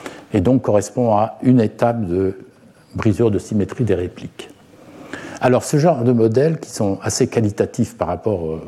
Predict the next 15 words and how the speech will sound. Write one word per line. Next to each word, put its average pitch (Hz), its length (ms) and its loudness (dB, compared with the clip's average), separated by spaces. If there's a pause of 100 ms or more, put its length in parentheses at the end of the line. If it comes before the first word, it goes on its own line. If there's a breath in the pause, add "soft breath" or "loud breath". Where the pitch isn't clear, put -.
(180)
aux 104 100 -4
vraies 107 240 -2
transitions, 101 680 -2 (640 loud breath)
permettent 139 640 0
de, 101 720 2
de 107 180 2
comprendre 113 840 2
pourquoi 117 480 2
est-ce - 140 -4
que, - 120 -4
euh, 92 600 0
le, 90 380 0
l'espace 101 520 0
de 104 140 4
phase 95 540 0